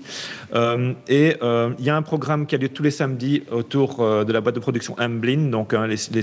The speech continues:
les, le, le cinéma, euh, plutôt, euh, pour le jeune public, jeune ado, euh, euh, de, de, de l'écurie, euh, Amblin. Et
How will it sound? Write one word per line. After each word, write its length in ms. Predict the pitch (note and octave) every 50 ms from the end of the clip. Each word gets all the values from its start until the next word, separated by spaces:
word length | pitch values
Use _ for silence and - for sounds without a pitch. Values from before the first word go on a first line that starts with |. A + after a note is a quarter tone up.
| G2+ -
les, 200 | G#2 G#2+ G#2 G2
le, 160 | - G2+ G#2 -
le 320 | - G#2+ - - A2 A2
cinéma, 460 | - - A#2+ A#2+ A2+ A2+ A#2 A#2+ A#2+
euh, 120 | A2 G#2 G#2
plutôt, 400 | - A2 - - C3 C3 B2+ A#2
euh, 100 | A2 G2+
pour 200 | G#2+ - A2+ A#2
le 60 | A2+
jeune 160 | G#2+ A#2+ A2+
public, 320 | A2 C3 G#2+ A2 C3 B2+ A2+
jeune 180 | - B2 A#2+
ado, 400 | A2+ G#2 G2+ G2 A2 A#2 A#2+ A2+
euh, 60 | G#2 G2 - - - - - - - - G#2 G2+ G2+ G2+ G2 G2+ G#2 G2+ G#2+ - - -
euh, 220 | G2 F#2+ F#2 F#2 F#2+
de, 180 | G2 A2+ A#2+ A#2+ A#2+
de, 200 | G#2 B2 A#2 A#2 -
de 220 | G2+ G#2 G2 A#2 A#2+
l'écurie, 560 | A2+ A#2+ - - A#2+ A2+ G#2+ A#2+ A#2 A2 G#2
euh, 200 | G2+ G2+ G2 F#2+ F#2+ - - - - - A2+
Amblin. 420 | A2+ A2 G#2+ G#2+ C3 F3+ A#3 A#3+ A3+ - - - - - - - - -
Et 300 | C3+ D3 D3+ D#3 D#3+